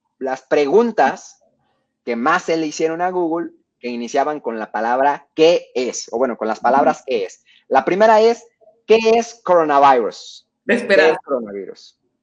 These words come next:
Speaker 1: También, pues, ni modo. El año, el año, eh, de la pandemia tenía que ser.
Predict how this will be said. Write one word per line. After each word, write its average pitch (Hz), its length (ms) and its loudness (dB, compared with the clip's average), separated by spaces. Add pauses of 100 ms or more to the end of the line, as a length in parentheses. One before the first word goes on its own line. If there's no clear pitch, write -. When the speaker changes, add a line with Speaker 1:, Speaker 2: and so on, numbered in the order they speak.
(160)
Speaker 1:
También, 120 440 -2 (160)
pues, 104 140 -10
ni 123 100 -6
modo. 123 280 -4 (400)
El 117 140 0
año, 127 320 0 (260)
el 123 140 0
año, 135 360 -2
eh, 113 200 -4
de 110 140 -8
la 110 140 -2
pandemia 185 580 -4 (300)
tenía 123 360 -4
que 113 120 -8
ser. 101 240 -8